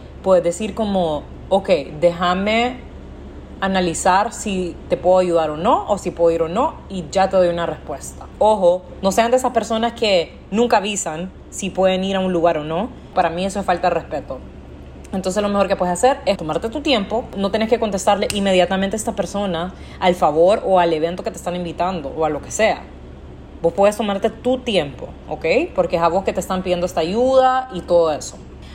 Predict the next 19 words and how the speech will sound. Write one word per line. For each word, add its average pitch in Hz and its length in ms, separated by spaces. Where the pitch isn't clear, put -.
Otra 247 280
cosa 233 240
que 196 80
me 180 100
puedo 180 220
analizar 180 560
yo 175 280
es, - 460
a 170 120
ver, 160 200
Paulina, 139 460
¿preferís 220 380
incomodarte 247 800
vos 202 580
o 233 100
incomodar 220 460
a 208 40
otra 208 180
persona? 165 480